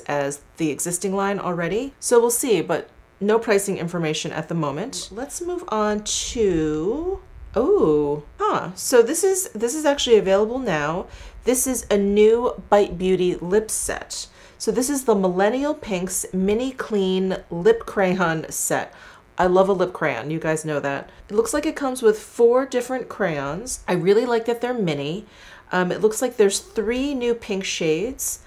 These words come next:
So this set is limited edition. It looks like there's three new pink shades in their Power Move Creamy Matte Lip Crayon formula and one best-selling shade, and it all comes in this metallic rose gold collectible tin. Well, the fact that all of these are matte,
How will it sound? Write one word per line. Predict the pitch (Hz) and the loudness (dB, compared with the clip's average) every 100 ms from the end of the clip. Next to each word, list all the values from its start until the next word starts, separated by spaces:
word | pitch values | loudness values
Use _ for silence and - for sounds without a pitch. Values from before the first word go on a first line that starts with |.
| - | -8
So | - 220 196 | -2 2 2
this | - 220 214 | 4 6 6
set | - - - 277 285 | 4 0 4 2 2
is | 262 | -2
limited | 247 240 240 | 0 2 2
edition. | 285 285 165 - 165 180 | 0 0 -2 0 -4 -4
It | 196 | -2
looks | 196 - | -2 0
like | 220 214 | -2 2
there's | 196 190 | 2 2
three | 185 - - 220 262 | -2 -12 -2 0 0
new | 254 240 | -2 -4
pink | - 226 233 | -4 -4 -2
shades | - 175 147 190 220 - - - - | 0 2 2 0 -2 -8 -14 -10 0
in | 202 | 4
their | 190 | 4
Power | 185 - 220 226 | 2 2 4 4
Move | 220 214 208 | 6 6 6
Creamy | 208 214 190 190 | 2 -2 0 2
Matte | 180 175 170 - | 0 0 0 -2
Lip | 180 175 180 | -2 -4 -2
Crayon | 170 151 151 | -2 -2 -4
formula | - 160 147 143 147 196 - - - - | -4 -4 -2 -2 -2 -6 -16 -18 -14 -2
and | 180 180 175 175 - | 2 2 0 -4 0
one | 190 214 196 | 2 4 4
best-selling | 190 185 - 180 180 | 2 2 0 0 0
shade, | 180 156 143 160 | -2 2 2 2
and | 180 | 0
it | 170 - | -2 2
all | 185 208 | 2 2
comes | - 190 180 | -2 -2 -2
in | 180 165 | -2 -4
this | 156 | -4
metallic | 156 - 156 156 | -6 -2 0 0
rose | 151 156 151 156 | -2 0 0 -2
gold | - 147 147 143 143 - - - | -4 -2 -2 -2 -6 -14 -20 -20
collectible | - 190 170 - 170 156 151 | -2 2 2 0 -2 -2 -4
tin. | - 170 131 113 - | -8 -8 -10 -12 -8
Well, | - 277 | 0 2
the | - | 2
fact | 254 262 277 | -2 -2 0
that | 247 | 4
all | 208 220 | 6 6
of | 214 | 4
these | 214 202 | 0 2
are | 196 | 2
matte, | 180 175 175 240 | 2 2 2 0